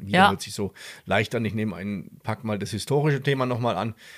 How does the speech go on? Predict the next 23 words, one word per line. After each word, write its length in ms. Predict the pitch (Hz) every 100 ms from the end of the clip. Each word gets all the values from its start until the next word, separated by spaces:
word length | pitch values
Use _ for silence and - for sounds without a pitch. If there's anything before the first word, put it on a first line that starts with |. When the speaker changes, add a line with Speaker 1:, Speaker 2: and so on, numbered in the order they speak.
| - -
Speaker 1:
Da 100 | 101
hast 220 | 110 -
du 40 | 104
ja 80 |
schon 140 | 101 110
mal 120 | -
auf 120 | 80 -
deiner 200 | 104 170
Speaker 2:
Ja. 260 | 175 190
Speaker 1:
Klaviatur 560 | 208 98 107 104 117 104
einiges, 360 | 101 104 104 101
was 180 | 101
du 220 | 110 101 95
spielen 320 | 120 - 113 101
kannst. 300 | 90 87 175
Speaker 2:
Das 80 |
ist 60 | 180
richtig. 360 | 190 - 175 - - -
Es 60 | -
ist 140 | 202
ja 140 | - 165
auch 40 |
so, 300 | 180 190 220